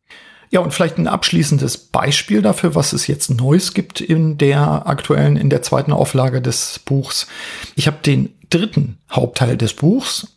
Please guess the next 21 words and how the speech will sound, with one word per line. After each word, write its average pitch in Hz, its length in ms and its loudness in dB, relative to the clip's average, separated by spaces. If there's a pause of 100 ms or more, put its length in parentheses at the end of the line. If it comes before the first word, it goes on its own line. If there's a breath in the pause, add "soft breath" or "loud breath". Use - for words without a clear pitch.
(140)
also 117 460 -2
Methoden 160 520 2
und 131 220 -2
Instrumente 139 680 0
mit 127 200 0
Hebelwirkung, 147 680 2 (680 loud breath)
um 175 200 2
zwei 170 600 2
sehr 151 500 4
praxistaugliche 127 1200 0
Ansätze 123 680 0
ergänzt, - 720 -4
nämlich 151 680 0 (720 loud breath)
die 127 340 -2
Gleichung 160 480 2
für - 160 0
Erfolg - 580 0
und 165 320 0 (180)
die 143 380 0
dynamische 139 640 2
Fünf. - 420 -6